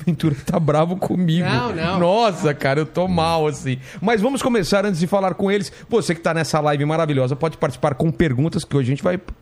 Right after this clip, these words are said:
Speaker 1: precisar de perguntas aqui, porque é um assunto muito interessante. Vamos falar dos grandes, é, crimes aqui do Brasil e, quiçá, do mundo.
Speaker 2: Exato.
Speaker 1: Não é?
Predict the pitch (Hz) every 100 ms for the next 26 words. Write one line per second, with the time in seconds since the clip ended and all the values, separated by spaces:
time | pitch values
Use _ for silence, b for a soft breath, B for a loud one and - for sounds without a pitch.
0 | - 120 120 107 107 135 160 160 117 135
1 | 107 127 131 - - 135 123 - 123 120
2 | 160 156 127 92 120 90 139 131 123 120
3 | 123 B B - 117 110 90 117 170 233
4 | 226 127 107 - - B 123 110 113 107
5 | 101 92 90 85 85 - 185 277 156 127
6 | 131 117 113 98 90 113 202 196 B B
7 | 127 - 113 - 143 156 123 110 117 120
8 | 95 78 - - - - - - 175 98
9 | 104